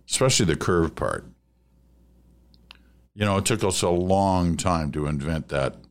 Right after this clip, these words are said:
snow shovel with the curve in it, in the handle. There's a lot of, a lot of damaged backs before we come up with that idea.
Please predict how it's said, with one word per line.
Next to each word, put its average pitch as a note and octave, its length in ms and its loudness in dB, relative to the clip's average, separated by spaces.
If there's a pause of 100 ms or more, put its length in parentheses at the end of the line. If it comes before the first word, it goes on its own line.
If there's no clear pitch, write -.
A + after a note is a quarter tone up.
(580)
snow F#2+ 300 0
shovel C#2+ 360 2
with B1 140 -4
the B1+ 80 -10
curve D2+ 360 0
in A1+ 100 -2
it, G1+ 160 -8 (1400)
in D#2+ 140 2
the C2 100 4
handle. D2 540 0 (3000)
There's F2+ 200 2
a F2 80 4
lot F2+ 340 2
of, E2+ 260 -4 (960)
a F2+ 100 -2
lot F#2+ 240 2
of E2 160 0
damaged F#2+ 480 0
backs F#2 460 -2
before D#2+ 380 -2
we C#2+ 120 -4
come E2+ 220 -2
up D#2 160 -4
with D2 100 -8
that D#2+ 180 0
idea. G#1+ 500 -6